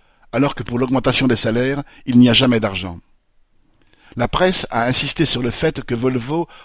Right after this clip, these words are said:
aurait investi deux milliards d'euros pour sa nouvelle gamme et que l'avenir de la marque,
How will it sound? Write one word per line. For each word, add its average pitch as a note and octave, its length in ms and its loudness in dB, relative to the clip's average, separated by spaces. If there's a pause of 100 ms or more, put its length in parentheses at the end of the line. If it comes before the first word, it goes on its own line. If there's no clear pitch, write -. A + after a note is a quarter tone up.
aurait C3 280 0
investi C#3 480 0
deux D#3 180 2
milliards D3 460 0
d'euros B2+ 360 -4 (220)
pour A#2 120 -8
sa B2+ 100 0
nouvelle A#2 280 4
gamme C3+ 360 0 (300)
et A#2 80 -4
que - 100 -2
l'avenir D3 420 2
de B2+ 80 0
la A#2+ 100 2
marque, C3+ 400 0